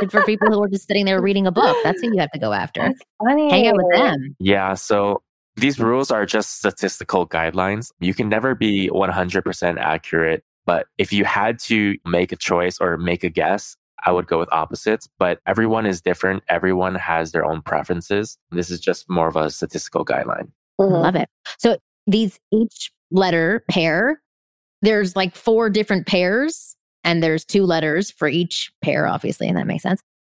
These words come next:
Speaker 1: And so you're one or the other, or you can be on the cusp, as you said, but most often you're one or the other. So let's go to the third pair.
Speaker 3: Right. So the third pair is you're either a feeler or a thinker.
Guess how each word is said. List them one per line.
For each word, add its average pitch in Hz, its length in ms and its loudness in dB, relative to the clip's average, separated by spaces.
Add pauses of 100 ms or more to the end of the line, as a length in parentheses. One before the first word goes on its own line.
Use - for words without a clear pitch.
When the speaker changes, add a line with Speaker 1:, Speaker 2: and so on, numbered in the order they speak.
(100)
Speaker 1:
And 180 160 2
so 165 220 0 (240)
you're 180 120 4
one 247 240 2
or 196 180 2
the 180 160 0
other, 156 240 0
or 147 200 -2
you 156 120 -2
can 160 80 -2
be 143 100 -2
on 147 80 -2
the 151 60 -6
cusp, - 280 -2
as 143 100 -2
you 143 80 -2
said, 127 140 -4
but 151 100 0
most 190 240 0
often 165 240 -2
you're 156 120 0
one 143 220 0
or 147 180 -2
the 156 140 -2
other. 120 300 -4 (220)
So 165 100 0
let's 165 160 2
go 160 120 -2
to 160 120 0
the 143 260 0 (100)
third 208 340 2
pair. 147 540 -4 (380)
Speaker 3:
Right. 82 380 2
So - 160 0
the 107 80 2
third 151 280 0
pair 98 280 0
is 90 340 -2
you're 92 160 2
either 101 360 0
a 85 140 -2
feeler 113 500 -2
or 90 260 0
a 82 60 -4
thinker. 85 560 -2